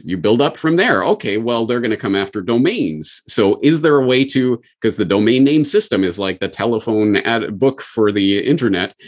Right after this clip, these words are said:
If they take away the telephone book, I won't be able to call corbett report dot com, right? Well, okay, so what can we do about that? There are decentralized domain ideas,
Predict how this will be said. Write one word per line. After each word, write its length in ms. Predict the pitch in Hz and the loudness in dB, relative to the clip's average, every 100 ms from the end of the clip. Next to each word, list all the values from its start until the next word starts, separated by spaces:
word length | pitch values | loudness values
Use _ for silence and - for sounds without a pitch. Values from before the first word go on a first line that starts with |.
| - - | -20 -8
If 140 | 82 | -4
they 160 | 101 113 | 0 2
take 220 | 135 139 | 2 2
away 180 | 151 160 | 2 2
the 100 | 156 | 2
telephone 460 | 175 226 - 113 | 2 0 2 0
book, 180 | 110 135 | 2 0
I 140 | 131 165 | 0 2
won't 180 | 165 | 2
be 140 | 170 160 | 0 -2
able 160 | 151 | 0
to 100 | 147 | -2
call 400 | - 170 175 160 | -2 -2 -2 -2
corbett 320 | - 151 156 165 | -2 -2 -2 -4
report 340 | 160 180 165 | -4 -4 -2
dot 220 | 170 180 | -2 -2
com, 380 | 202 285 95 95 | -2 -2 -2 -2
right? 260 | 143 302 - _ - _ _ | -2 -4 -8 _ -20 _ _
Well, 480 | 110 107 165 - - | -2 0 0 -2 -4
okay, 300 | - 185 110 | -2 0 0
so 160 | 123 135 | 0 0
what 160 | 131 - | 0 2
can 80 | |
we 120 | 165 208 | 2 2
do 160 | 277 | 0
about 200 | 143 90 | 0 -2
that? 160 | 85 82 | -4 -4
There 240 | 104 - | -4 0
are 200 | 123 139 | 2 2
decentralized 880 | 160 120 147 135 123 127 113 110 107 | 2 0 0 0 0 0 0 0 0
domain 320 | 101 98 95 | 0 2 0
ideas, 500 | 90 87 82 127 82 | -2 -4 -4 -4 -6